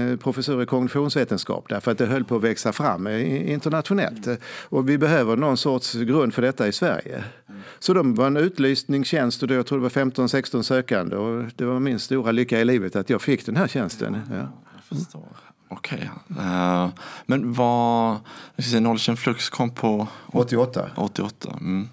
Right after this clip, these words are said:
Speaker 1: Och det var samma år som jag fick den här professuren faktiskt.
Speaker 2: Okej.
Speaker 1: Mm.
Speaker 2: Men hade du jobbat någonting, för jag tänker på kognitionsvetenskap som huvudsakligen ett deskriptivt ämne.
Speaker 1: Mm.
Speaker 2: Eh, hade du jobbat någonting, eh, deskriptivt
Speaker 1: Nej,
Speaker 2: då?
Speaker 1: nej, jag hade inte gjort, eh, nå-, någonting åt det hållet. Vad jag hade gjort var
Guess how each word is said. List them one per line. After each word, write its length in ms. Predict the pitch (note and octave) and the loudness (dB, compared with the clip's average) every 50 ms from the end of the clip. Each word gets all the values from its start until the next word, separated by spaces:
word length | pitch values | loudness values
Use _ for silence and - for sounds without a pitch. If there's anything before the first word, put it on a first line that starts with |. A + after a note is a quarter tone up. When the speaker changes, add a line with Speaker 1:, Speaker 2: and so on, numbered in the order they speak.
| - - | -12 -10
Speaker 1:
Och 60 | - | -6
det 60 | A2 | -4
var 100 | A2 - | -4 -2
samma 320 | - - B2+ G#2+ G2+ G#2 G#2+ | 0 2 2 2 2 2 0
år 60 | F#2+ | 0
som 160 | F#2+ - F#2+ | -2 -2 -4
jag 100 | F2+ F2 | -4 -4
fick 180 | - G#2 F2+ - | -4 -6 -6 -6
den 100 | - G2+ | -4 -4
här 80 | G2+ F#2+ | -4 -4
professuren 520 | - F#2+ E2+ - E2+ G2 G#2 F2+ D#2+ D#2+ - | -4 -6 -8 -6 -4 -2 -2 -4 -4 -8 -12
faktiskt. 440 | - - - - - - - - - - E3 | -14 -14 -12 -12 -14 -14 -12 -10 -8 -8 -6
Speaker 2:
Okej. 160 | C3 - - - - - | -4 -6 -6 -6 -10 -10
Speaker 1:
Mm. 140 | - C3 A2 - - - - - - - - - | -10 -8 -8 -8 -10 -14 -16 -16 -16 -18 -8 -4
Speaker 2:
Men 140 | - A2+ - | -2 0 2
hade 200 | A2+ C3 B2+ A#2+ | 2 2 2 4
du 360 | A#2+ A#2+ A#2+ A#2 G#2+ E2+ - - | 4 4 4 4 2 2 0 -2
jobbat 600 | - - F#2 B2 B2 B2+ B2+ A#2 G#2+ - A2 G#2+ - | -4 -2 0 0 0 0 0 0 0 0 0 2 2
någonting, 320 | B2+ A#2+ A#2 - A2 G#2+ | 0 2 2 2 2 2
för 160 | G#2 - - | 2 2 2
jag 100 | A2 G#2+ - - _ - | 2 2 0 -4 _ -2
tänker 260 | - E3+ C#3 B2+ - | 2 2 2 0 0
på 40 | - | -2
kognitionsvetenskap 680 | - G#2+ G#2 A2 G#2+ G#2+ - F#2+ - - - F2 E2+ - | -2 0 2 2 0 0 0 -2 -2 -2 -2 -2 -2 -2
som 300 | - - F#2 F#2 F2+ - - - - - - - | -2 -2 -2 -2 -2 -4 -6 -10 -16 -8 -2 0
huvudsakligen 460 | G2 F#2 G2 - - F2+ - - F2+ F#2 | 0 0 0 0 -2 0 0 -2 -4 -2
ett 60 | - | -2
deskriptivt 540 | - F#2+ - - - - - F2 F2 F2+ - | -4 -4 -4 -6 -8 -4 -2 -2 -2 0 0
ämne. 420 | G2 G#2+ A#2 A#2 F#2+ - - - - - B2 - | 0 2 2 2 2 0 -2 -6 -8 -10 -6 0
Speaker 1:
Mm. 140 | - G#2+ A#2 B2+ | 2 4 4 4
Speaker 2:
Eh, 60 | - - - - - - - - - - - | 2 0 -2 -6 -10 -14 -14 -14 -16 -16 -8
hade 200 | - - G2+ G2 | -4 0 2 4
du 60 | G2+ G2+ | 6 6
jobbat 280 | A2 A2+ G#2+ G2+ G#2 | 6 6 4 4 2
någonting, 580 | C3 B2+ A2 G#2 - G2 F#2 F#2 F2+ G2+ - - - - - _ _ _ - - - - - _ _ - | 2 2 0 2 0 0 2 2 0 -2 -4 -8 -16 -20 -20 _ _ _ -20 -20 -20 -20 -20 _ _ -4
eh, 260 | - F2+ F2 F2 E2+ | 0 0 2 2 2
deskriptivt 600 | F2 F2+ G2+ F2+ - - - F2+ - - G2+ - | 2 0 0 0 0 -2 -4 -4 -2 -2 2 4
Speaker 1:
Nej, 280 | - D#3+ D3+ C#3+ F3 F3 | 6 6 8 6 6 4
Speaker 2:
då? 100 | - A2 | 4 2
Speaker 1:
nej, 220 | G2+ C3 D3+ D3 D#3 | 4 4 4 4 4
jag 80 | E3 C3 | 2 2
hade 180 | A2 C#3 D#3+ | 2 0 0
inte 180 | F#3+ C3 - D3+ | 0 0 2 2
gjort, 380 | D3+ D#3+ D3+ B2 - - - - | 2 2 2 0 -2 -6 -4 -2
eh, 60 | C3 | 0
nå-, 320 | B2+ B2+ A#2+ C#3 D3 - | 0 2 0 0 0 0
någonting 520 | D#3 D#3 D#3 D3 C3+ C3+ A#2+ - B2+ A#2 A#2 | 2 2 2 2 2 0 0 0 0 0 0
åt 80 | A2+ | 0
det 120 | - C#3 A2+ | 0 0 2
hållet. 280 | G2+ A#2 G2+ F#2+ F2 B2 | 2 0 0 0 0 0
Vad 80 | C3+ | 2
jag 100 | C#3 C#3+ | 2 4
hade 140 | C#3+ E3 D#3 | 2 2 2
gjort 360 | D#3 F#3 G3+ F#3+ F#3 F#3 - | 2 2 2 2 0 0 0
var 200 | A3+ F3+ A#2+ G2+ | 2 2 2 2